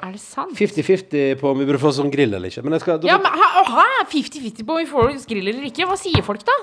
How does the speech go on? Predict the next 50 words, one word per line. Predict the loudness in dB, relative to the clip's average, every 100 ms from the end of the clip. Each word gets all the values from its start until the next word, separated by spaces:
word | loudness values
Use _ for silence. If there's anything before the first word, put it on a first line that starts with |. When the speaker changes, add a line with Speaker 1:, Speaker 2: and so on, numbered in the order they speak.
| -6
Speaker 2:
Nei, | -18
jeg | -14
tror, | -12 -10
hvor | -4
er | 0
Speaker 1:
Ta | 2
Speaker 2:
det? | 0
Speaker 1:
deg | -2
sammen, | 0 0 -2 -2
Ronny. | 0 0 -2
Speaker 2:
Ja, | -4 -8
men | -4
hvor | -4
Speaker 1:
Mobilen | -2 -2 -2
din | 0
er | 0 0 -2
der | -4
på | -2 -2
høyre | -2 -4
side. | -8 -10 -12 _ _ _ _ _ -16
Speaker 2:
Ja, | -14 -16 -20 _ _
her | -16
borte. | -16 -16 -18 -20 _ -10
Speaker 1:
Altså, | -4 -2 0 2
så, | 2 0 2
der, | 0
ja. | 0
Der | 0 0
er | 0
rett | -2
foran | -2 0
hånden | 0 -2
din | -6
der. | -8 -4
Der | -4
Speaker 2:
Der. | -4
Speaker 1:
er | -8 -14 -16 -20 -18
det. | -20 -20 _ _ _ -20 _ _ _ -20 -20 -20 _ _ -2
Speaker 2:
Eh, | 2 2 4 4 4 6 4 2 -2 -6 -10
skal | -6
vi | -4
se. | -4 -6 -8
Hva | -4 -4 -4
sier | -6
folk | -6 -8 -4
om | -2
grill? | 2 2 2 -4 -14 -20 -20 _ -4
Eh, | 2 4 4 2
fordi | 2 2 2
du | 4